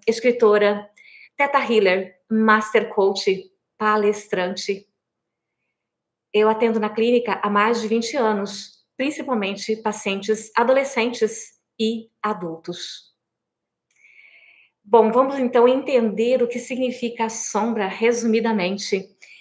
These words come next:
Ah, é bom falar pra você que isso tudo faz parte de uma formação que eu tenho no nível Master Coach,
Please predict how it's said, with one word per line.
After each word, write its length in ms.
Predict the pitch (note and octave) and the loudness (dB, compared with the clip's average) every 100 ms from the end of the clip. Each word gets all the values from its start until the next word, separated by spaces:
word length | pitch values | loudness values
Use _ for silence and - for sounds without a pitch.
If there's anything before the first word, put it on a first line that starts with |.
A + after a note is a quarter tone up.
| - - - | -20 -6 0
Ah, 140 | B3+ | 2
é 60 | A#3+ | 2
bom 180 | C#4 | 0
falar 180 | C4 A#3 | -2 -2
pra 140 | A3+ F#3+ | -2 -4
você 580 | F#3+ - G#3+ G3+ - - | -2 4 4 4 -4 -8
que 360 | A#3 A3 G#3+ - | -2 0 0 -2
isso 220 | A#3 A#3+ A#3 | -4 -6 -4
tudo 240 | B3 A3+ | -2 -2
faz 220 | A3+ A3+ | -4 -4
parte 440 | - A#3 A3 - G3 | 0 0 0 -6 -4
de 120 | G#3+ | 0
uma 160 | G#3+ | 0
formação 640 | G#3+ A3 A#3 A3+ - A3 A#3 | -2 -2 -2 -2 0 0 0
que 80 | G3+ | -4
eu 100 | G3 | 0
tenho 460 | A3 A#3+ G3+ G3+ _ _ _ _ _ _ | 0 2 0 -4 _ _ _ _ _ _
no 140 | A#3+ | 2
nível 320 | B3 C#4+ A#3+ G#3+ | 4 2 0 0
Master 580 | G3+ G#3+ A3+ - A3 | 2 0 -2 -2 -2
Coach, 500 | - F#3+ F#3+ - G3 | 0 0 0 -4 -6